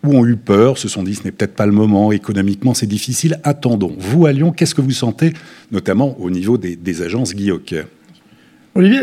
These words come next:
Speaker 2: l'envie, tout le monde l'a. C'est-à-dire que le covid a permis de, de prendre de temps sur qu'est-ce que j'ai envie dans ma vie et comment je vis dans ma maison.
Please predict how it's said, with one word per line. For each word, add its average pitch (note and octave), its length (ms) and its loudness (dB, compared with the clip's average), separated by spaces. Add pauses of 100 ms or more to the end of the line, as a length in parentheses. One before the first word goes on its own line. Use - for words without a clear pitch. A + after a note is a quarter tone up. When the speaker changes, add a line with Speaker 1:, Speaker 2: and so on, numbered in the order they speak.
(160)
Speaker 2:
l'envie, A3+ 440 4
tout - 140 -2
le A#3+ 60 8
monde G#3+ 140 4
l'a. C3+ 200 -4
C'est-à-dire F3 220 -2
que F3+ 100 -2
le F#3+ 200 4
covid G#3 260 6
a G3+ 60 4
permis G3 240 4
de, E3+ 340 0
de D#3+ 120 -2
prendre G#3+ 280 4
de E3+ 80 4
temps G#3+ 400 0
sur - 300 -6
qu'est-ce C4 180 0
que A3 100 2
j'ai F#3+ 140 2
envie G3+ 140 4
dans G3 100 4
ma E3 140 4
vie F#3 160 0
et G3 40 0
comment G#3 240 4
je E3+ 140 0
vis F#3 240 0
dans E3+ 140 0
ma E3+ 100 4
maison. B2 260 0